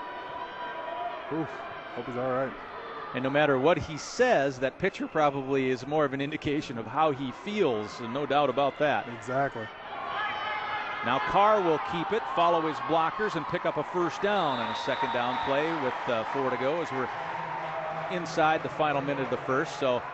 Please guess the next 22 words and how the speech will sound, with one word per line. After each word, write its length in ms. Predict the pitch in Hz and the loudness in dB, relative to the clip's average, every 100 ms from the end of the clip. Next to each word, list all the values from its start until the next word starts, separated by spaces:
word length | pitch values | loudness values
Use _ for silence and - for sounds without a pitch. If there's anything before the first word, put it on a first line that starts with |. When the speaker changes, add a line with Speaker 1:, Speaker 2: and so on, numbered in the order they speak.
| - | 0
Speaker 2:
if 160 | 131 - - - - - | 0 0 -4 -6 -8 -2
Breyer 500 | 135 170 214 175 165 | 2 4 4 2 0
can't 260 | - 156 139 143 | -2 -2 -4 0
go, 380 | 151 131 127 156 - - - - - | 4 4 4 2 -4 -8 -10 -10 -6
then 140 | 127 139 | -2 0
obviously 540 | 156 156 143 156 147 | 2 0 0 2 0
Carr 340 | 147 160 175 | 2 4 4
probably 520 | 156 160 151 143 143 139 | 4 4 4 2 2 2
will 140 | 131 | 0
become 340 | 127 - 143 | -2 -4 -2
your 100 | 131 | -2
primary 500 | 120 147 143 135 127 | -2 0 0 0 0
runner 340 | 120 147 147 135 | 2 2 4 2
because, 400 | 123 139 123 - | 0 0 -2 -2
well, 160 | 127 | -2
he 80 | 135 | -2
leads 240 | 127 135 131 | 0 0 -2
them 100 | 123 | -4
in 60 | |
that 220 | 117 117 - | -4 -4 -2
category 480 | 120 117 120 117 | 0 2 2 2
anyway. 240 | 139 113 | 0 -2